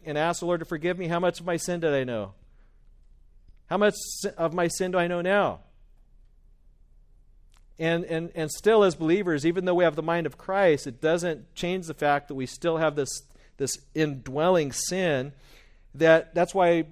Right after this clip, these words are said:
you know, the writer of Hebrews says that we need to be careful. We need to exhort one another daily, lest any one of you, believers, become hardened.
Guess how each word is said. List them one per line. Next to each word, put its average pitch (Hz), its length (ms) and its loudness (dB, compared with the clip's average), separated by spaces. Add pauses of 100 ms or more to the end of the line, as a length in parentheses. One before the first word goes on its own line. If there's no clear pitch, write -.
(300)
you 165 120 -8
know, 156 60 -6
the 151 80 -4
writer 160 200 2
of 143 80 -10
Hebrews 170 460 -2
says 160 260 0 (520)
that 151 220 -2
we 165 100 -4
need 170 220 -4
to 151 80 -2
be 147 280 -2
careful. 190 480 -2
We 147 100 -2
need 160 120 -4
to 151 60 2
exhort 170 400 2
one 165 200 -4
another 160 680 2 (680)
daily, 185 680 4 (380)
lest 160 420 -2
any 180 180 -2
one 180 180 0
of 160 100 -4
you, 156 280 -4 (100)
believers, 165 680 0 (240)
become 160 340 -2
hardened. 196 880 4